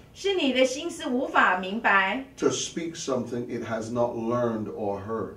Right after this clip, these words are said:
Speaker 1: 这是你不曾听过或者学过的。
Speaker 2: The Bible tells us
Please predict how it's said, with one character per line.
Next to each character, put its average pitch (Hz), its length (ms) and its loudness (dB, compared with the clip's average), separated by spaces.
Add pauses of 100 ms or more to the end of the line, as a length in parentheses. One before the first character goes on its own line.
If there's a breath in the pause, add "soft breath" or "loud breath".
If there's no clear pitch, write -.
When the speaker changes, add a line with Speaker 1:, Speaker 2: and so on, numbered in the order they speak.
(280 loud breath)
Speaker 1:
这 381 180 2
是 359 180 0
你 262 160 4
不 - 200 -4
曾 254 280 0
听 339 360 -6
过 294 280 2
或 285 100 0
者 202 140 0
学 185 260 -4
过 359 300 4
的。 - 240 -6 (200)
Speaker 2:
The 123 140 2
Bible 147 520 4
tells 113 380 -2
us 98 200 -6